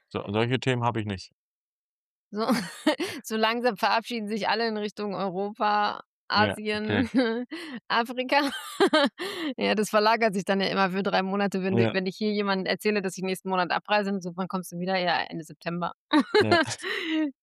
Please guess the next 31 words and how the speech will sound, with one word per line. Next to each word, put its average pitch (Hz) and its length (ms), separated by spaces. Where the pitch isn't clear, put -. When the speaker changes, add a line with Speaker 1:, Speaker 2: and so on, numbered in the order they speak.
Speaker 2:
Das 240 120
fühlt 269 160
sich 247 160
voll 254 160
falsch 247 240
an, 262 120
einfach 196 240
drei 202 200
Monate 214 380
weg 208 200
zu 185 180
sein. 170 340
Speaker 1:
Na 98 180
ja, 92 180
aber 90 260
Speaker 2:
Ja. - 140
Speaker 1:
will 110 100
ja 110 80
auch 98 60
Lebensqualität 107 880
haben 98 240
und 98 100
bei 98 120
fünfzig 107 400
Grad 107 300
ist 123 60
das 113 160
halt 107 140
schwierig 117 360
draußen, 92 460
ne? 110 180